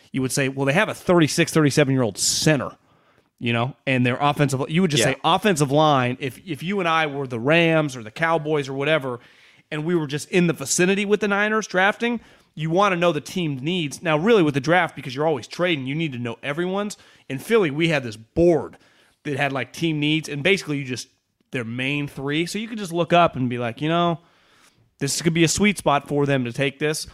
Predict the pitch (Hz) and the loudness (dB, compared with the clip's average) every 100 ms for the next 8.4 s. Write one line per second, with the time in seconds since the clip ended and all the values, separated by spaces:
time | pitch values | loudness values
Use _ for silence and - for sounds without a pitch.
0 | - _ - 170 165 _ 208 165 262 254 | -20 _ 2 2 0 _ -16 -2 4 4
1 | 127 135 _ - _ _ _ 160 185 196 | 2 -4 _ -20 _ _ _ 2 4 2
2 | 151 131 - 156 139 - 117 147 139 131 | 0 -2 0 2 2 -2 -2 0 2 2
3 | 123 120 113 _ _ _ _ _ _ _ | 2 0 -4 _ _ _ _ _ _ _
4 | _ _ _ _ _ _ _ _ - 185 | _ _ _ _ _ _ _ _ -20 -20
5 | - 247 147 190 202 165 202 180 165 180 | -14 -8 -2 2 2 2 -2 -2 2 2
6 | 180 175 - 196 160 131 120 175 190 143 | 2 -2 0 0 0 -4 -4 0 0 -2
7 | 135 147 214 214 156 139 147 143 131 127 | -8 0 4 4 2 -2 -4 -4 -4 -6
8 | 110 - 147 98 | -8 -8 -8 -10